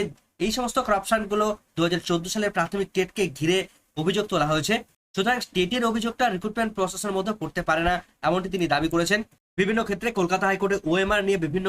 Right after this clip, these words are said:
ধরনের সমস্যা বা বিভিন্ন ধরনের মামলা হয়েছে কলকাতা হাইকোর্টে। তো সেক্ষেত্রে অনিন্দবাবু তিনি জানাতে চান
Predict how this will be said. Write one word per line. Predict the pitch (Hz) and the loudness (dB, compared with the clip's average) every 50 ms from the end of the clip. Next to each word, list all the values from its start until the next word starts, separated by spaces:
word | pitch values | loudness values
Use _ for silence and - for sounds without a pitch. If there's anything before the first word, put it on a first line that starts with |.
| 190 185 180 | 2 2 2
ধরনের | 190 185 190 190 185 - _ _ _ _ - - - | 2 2 2 0 0 -2 _ _ _ _ -8 -2 0
সমস্যা | 180 170 170 - 214 190 | 2 2 2 2 2 2
বা | 185 175 170 | 2 2 2
বিভিন্ন | 165 175 196 190 175 | 2 2 2 2 2
ধরনের | 185 185 185 190 196 190 180 - _ _ _ - 143 | 2 2 2 2 2 0 0 -4 _ _ _ -2 0
মামলা | 143 151 170 175 170 165 | 2 2 2 2 2 2
হয়েছে | 180 175 170 196 175 | 0 -2 -2 -2 -2
কলকাতা | 175 160 170 170 175 170 | -2 -2 -2 -2 0 0
হাইকোর্টে। | 175 165 - 175 180 180 170 _ _ _ _ | -2 -2 -2 -2 -2 -2 -4 _ _ _ _
তো | - 143 - | -10 -6 -4
সেক্ষেত্রে | 185 175 202 208 214 233 226 226 175 | -4 -2 -2 -2 -2 0 0 2 2
অনিন্দবাবু | 165 170 185 202 214 214 214 202 - | 2 2 2 2 2 2 0 0 -2
তিনি | 214 214 214 185 | -2 0 0 0
জানাতে | 165 165 170 170 190 214 | 0 0 -2 -2 -2 0
চান | 208 196 | 0 0